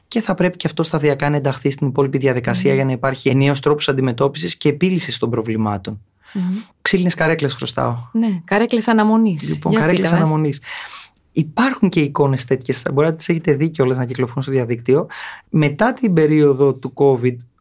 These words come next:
Speaker 1: που είχε ξεκινήσει μια διαδικασία περιορισμού στον τρόπο με τον οποίο, ε, εξυπηρετείται ο κόσμος στα κτηματολόγια, στα υποθηκοφυλακία, γενικά σε όλες τις υπηρεσίες,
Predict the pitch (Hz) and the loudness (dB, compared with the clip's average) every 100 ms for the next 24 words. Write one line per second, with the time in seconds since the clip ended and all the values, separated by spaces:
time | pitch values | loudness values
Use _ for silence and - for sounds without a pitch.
0 | - 151 151 151 - - 139 139 139 139 | -4 0 2 0 -4 -4 -4 -2 -2 0
1 | 143 139 131 131 127 - 143 135 135 - | 0 2 2 2 -2 0 2 2 0 -2
2 | 135 131 127 127 156 147 131 135 127 127 | 0 2 0 0 -2 0 2 2 0 -4
3 | 127 120 135 123 120 - - - - 135 | -4 2 2 2 -6 -16 -20 -10 -2 -2
4 | 131 - 127 127 135 135 123 135 123 120 | -2 -2 -2 0 0 0 2 0 0 -2
5 | 117 - - - 123 117 127 113 113 151 | -4 -8 -8 -4 -4 -2 0 2 2 0
6 | 151 127 117 120 117 127 123 131 135 127 | 0 -4 -6 -8 -8 -6 -4 -2 -2 -2
7 | 131 123 123 120 - 117 107 131 220 | -6 -6 -6 -6 -8 -8 -6 -4 -6